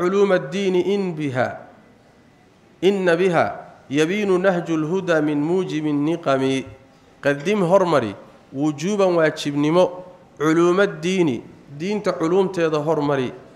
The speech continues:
إن بها، maxaa yeelay, إن بها iyada wa-, i-, i-, i-, إن، إن بها iyada sababteeda ayaa yabiinu waxaa ku caddaanaya nahjul huda,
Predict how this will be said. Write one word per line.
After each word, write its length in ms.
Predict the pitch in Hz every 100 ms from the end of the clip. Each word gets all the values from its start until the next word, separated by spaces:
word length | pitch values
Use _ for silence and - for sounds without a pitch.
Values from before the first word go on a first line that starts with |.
| - - -
إن 300 | 160 170 156
بها، 300 | 143 170 156
maxaa 280 | 147 135 165 160
yeelay, 320 | 147 143 143
إن 160 | 175 151
بها 380 | 143 165 156 131
iyada 220 | 156 175
wa-, 180 | 156 147 -
i-, 240 | 139 135
i-, 180 | - 147 - 143
i-, 80 | 143 147
إن، 240 | 185 180 165
إن 300 | 165 185 160
بها 340 | 151 180 160 120
iyada 480 | 156 196 135 - - - - -
sababteeda 720 | - 156 185 185 160 151 147 139
ayaa 280 | 147 156 139
yabiinu 460 | 143 143 190 180
waxaa 220 | 156 151 139
ku 80 | 196
caddaanaya 600 | 165 151 175 190 151 110 - - - -
nahjul 600 | 147 151 151 202 185 143
huda, 480 | 175 160 123 98